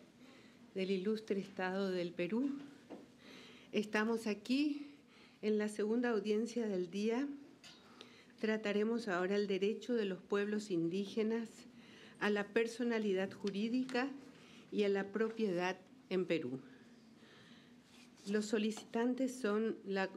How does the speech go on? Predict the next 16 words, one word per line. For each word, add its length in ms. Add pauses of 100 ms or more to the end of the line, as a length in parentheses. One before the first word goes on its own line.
de 140
la 140
comunidad 560
campesina 840
San 320
Juan 340
de 160
Cañariz, 800 (840)
comunidad 560
nativa, 580 (760)
Tres 360
Islas 560
de 120
Madre 300
de 220
Dios 540